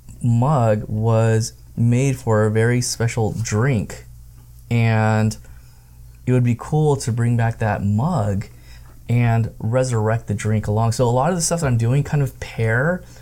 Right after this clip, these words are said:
or, um, work in conjunction with what I'm doing. So, um, the Chinese hanging lantern, the mug, and the Tapa Punch.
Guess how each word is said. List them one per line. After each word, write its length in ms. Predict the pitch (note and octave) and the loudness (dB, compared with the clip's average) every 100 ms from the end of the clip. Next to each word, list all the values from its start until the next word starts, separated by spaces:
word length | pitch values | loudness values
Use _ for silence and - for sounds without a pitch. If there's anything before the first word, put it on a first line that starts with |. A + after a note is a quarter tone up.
| - | -12
or, 440 | - A#2 A#2 A2+ - | -2 0 2 0 0
um, 460 | A2+ A2 G#2 G2 | 0 2 0 0
work 340 | A2+ A#2+ B2+ - - | 0 0 0 -4 -4
in 100 | A2 | 0
conjunction 840 | A#2 G#2+ A2+ B2 - A2 G#2 G#2+ - - - - | 0 0 0 -2 -2 -2 0 -4 -10 -20 -20 -6
with 640 | A2+ A2+ A2+ G#2+ G2+ G#2+ | -2 0 2 2 0 -2
what 240 | - A2 A2+ | -4 0 0
I'm 80 | A2 | 2
doing. 220 | A#2+ G#2+ | 0 0
So, 380 | - A#2+ A2 G#2+ - - - - | 0 0 0 -2 -10 -20 -20 -6
um, 520 | A2 G#2+ G#2+ G#2 G2+ - - - - - - - | -2 0 2 0 0 -4 -14 -20 -16 -16 -16 -6
the 320 | A#2+ B2 A#2+ | 0 2 0
Chinese 400 | A2+ C3 B2+ B2 | -2 -2 0 0
hanging 300 | B2 A2 G#2+ | 0 0 2
lantern, 640 | A#2+ C#3 C#3+ D3 C3+ C3+ C#3+ - - | 2 0 -2 -2 -2 -2 -4 -14 -8
the 120 | A2 | -2
mug, 520 | A2+ A2+ A2 A2+ A#2 A#2+ - | 2 2 2 2 0 -2 -4
and 500 | A2 A2 G#2+ G#2 G#2+ - | -2 0 0 0 -2 -4
the 100 | A2+ | -4
Tapa 300 | - A2 G2+ | -2 -4 -4
Punch. 460 | - B2+ - - | -4 -4 -6 -10